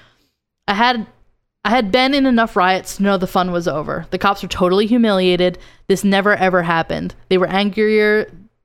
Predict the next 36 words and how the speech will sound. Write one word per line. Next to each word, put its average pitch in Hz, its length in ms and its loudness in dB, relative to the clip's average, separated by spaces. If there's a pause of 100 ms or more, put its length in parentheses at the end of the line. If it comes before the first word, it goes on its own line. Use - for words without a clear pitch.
(180)
than 196 180 2
I 180 120 0
guess 196 240 -2
they 190 100 2
had 180 100 2
ever 196 320 0
been 175 400 0 (160)
because 180 380 0
everybody 196 500 2
else 185 380 0 (100)
had 180 180 -2
rioted, 175 480 2 (220)
but 185 140 -4
the 180 40 -2
fairies 214 400 0
were 185 60 -2
not 160 160 -2
supposed 180 280 -2
to 180 60 0
riot. 160 440 -2
No 190 160 2
group 208 240 -2
had 175 100 0
ever 185 160 2
forced 190 320 -2
the 190 60 -6
cops 180 300 -2
to 190 100 -2
retreat 180 340 -2
before, 165 400 -4 (320)
so 180 180 0
the 175 160 -2
anger 190 460 0
was 180 240 -2
just 175 220 -4
enormous. 170 580 -2